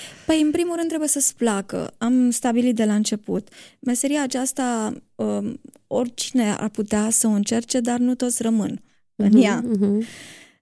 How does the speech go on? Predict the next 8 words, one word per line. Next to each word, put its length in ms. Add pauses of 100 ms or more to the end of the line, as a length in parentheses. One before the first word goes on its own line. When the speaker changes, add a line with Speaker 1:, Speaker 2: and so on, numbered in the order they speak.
(180)
Speaker 1:
Um, 800 (1500)
unui 160
bibliotecar 640
îi 100
trebuie, 720
uh, 420
mult 260
calm 500